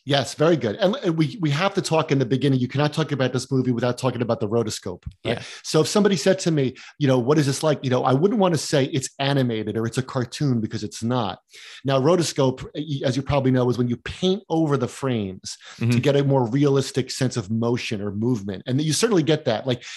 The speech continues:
Speaker 1: and they all, you know, Robert Downey Junior looks and acts and talks like Robert Downey Junior. Like, all these scenes are filmed. And then you go through the whole process again of painting them frame by frame.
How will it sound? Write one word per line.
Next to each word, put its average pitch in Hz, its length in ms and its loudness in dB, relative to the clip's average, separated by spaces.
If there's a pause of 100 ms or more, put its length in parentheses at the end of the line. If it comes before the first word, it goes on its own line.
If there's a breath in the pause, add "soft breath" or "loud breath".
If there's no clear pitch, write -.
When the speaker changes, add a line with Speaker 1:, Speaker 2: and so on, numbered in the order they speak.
(120 loud breath)
Speaker 1:
and 147 160 4
they 160 80 6
all, 190 220 2
you 156 80 0
know, 127 80 4
Robert 147 300 2
Downey 175 200 4
Junior 147 280 2
looks 147 360 -2
and 143 80 0
acts 156 200 -2
and 131 100 -12
talks 156 240 0
like 113 100 -2
Robert 143 280 2
Downey 160 200 2
Junior. 131 320 2
Like, 107 160 -2
all 139 120 0
these 175 160 -6
scenes 175 200 -2
are 156 40 0
filmed. 143 380 -2 (340 loud breath)
And 139 100 2
then 170 100 6
you 185 60 6
go 175 140 6
through 170 140 2
the 143 100 4
whole 165 340 2
process 180 500 -2
again 156 340 0
of - 180 -6
painting 156 520 0
them 117 300 -2 (300 loud breath)
frame 175 340 0
by 156 160 2
frame. 117 480 -4